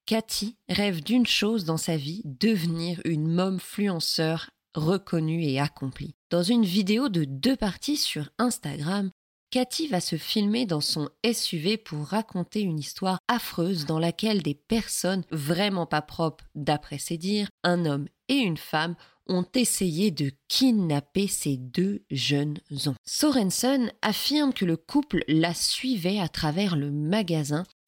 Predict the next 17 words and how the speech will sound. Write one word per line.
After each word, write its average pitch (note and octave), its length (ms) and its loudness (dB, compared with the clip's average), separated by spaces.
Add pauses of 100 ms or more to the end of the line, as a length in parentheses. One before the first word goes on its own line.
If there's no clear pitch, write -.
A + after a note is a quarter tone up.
se - 200 0
permettant B3 560 2
des F3+ 160 2
remarques G3+ 480 -2 (180)
terribles A3 480 4
sur - 300 -2
ses C#3+ 400 0
enfants G3+ 480 0
telles D#3+ 320 0
que « G3 320 -2 (320)
le D3+ 200 4
garçon F#3 460 0
sera D#3+ 380 0
plus D#3+ 200 -6
simple E3+ 380 0
à D#3 80 2
prendre », « D#3 540 -2